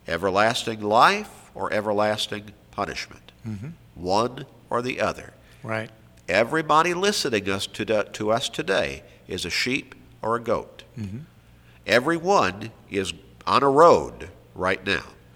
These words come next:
Speaker 2: Right.
Speaker 1: And that road is either heading toward eternal life or eternal condemnation.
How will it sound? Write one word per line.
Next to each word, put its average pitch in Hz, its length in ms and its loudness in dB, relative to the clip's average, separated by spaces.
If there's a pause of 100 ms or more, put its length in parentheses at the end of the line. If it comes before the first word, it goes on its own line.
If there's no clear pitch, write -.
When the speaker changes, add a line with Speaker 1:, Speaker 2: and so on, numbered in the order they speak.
Speaker 2:
Right. 113 300 -4
Speaker 1:
And 95 140 -4
that 110 180 4
road 110 580 4
is 101 240 -2
either 135 320 0
heading 110 500 -2 (180)
toward 90 540 0 (300)
eternal 120 460 0
life 147 580 4 (340)
or 104 500 6 (300)
eternal 110 440 -2
condemnation. 95 800 -4